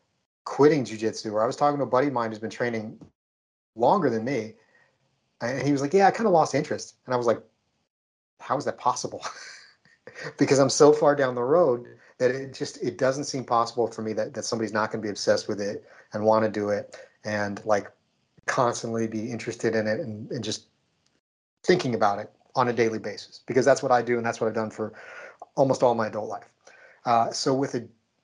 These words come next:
you know, we see this in jiu-jitsu, it's like, they're like, "Oh, well, you just, you know, present great jiu-jitsu and, and you get all these students." But the problem is, is that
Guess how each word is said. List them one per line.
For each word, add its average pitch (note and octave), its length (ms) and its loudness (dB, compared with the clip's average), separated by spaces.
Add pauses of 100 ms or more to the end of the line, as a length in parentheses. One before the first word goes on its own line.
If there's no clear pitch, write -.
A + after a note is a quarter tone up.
(120)
you C3+ 100 -4
know, A#2 100 -2
we A2 160 -6
see - 160 0
this C3+ 180 0
in A#2 80 -4
jiu-jitsu, C#3+ 360 4
it's A#2+ 120 -2
like, A2+ 280 0
they're B2+ 120 2
like, A#2+ 200 2
"Oh, D3+ 220 4
well, C3 100 4
you B2+ 80 0
just, C#3+ 240 -4 (100)
you D#3+ 80 -4
know, B2 80 0
present B2+ 480 0 (380)
great C#3 220 4
jiu-jitsu C#3 420 -4
and, A#2 100 -6
and A#2 100 -10
you A#2 60 -8
get A#2 140 -2
all A2+ 100 0
these A2 280 -8 (100)
students." D#3+ 560 -4 (320)
But A2+ 100 -14
the A2+ 60 -6
problem D#3+ 280 2
is, B2 140 0
is A#2 120 -8
that A#2 340 2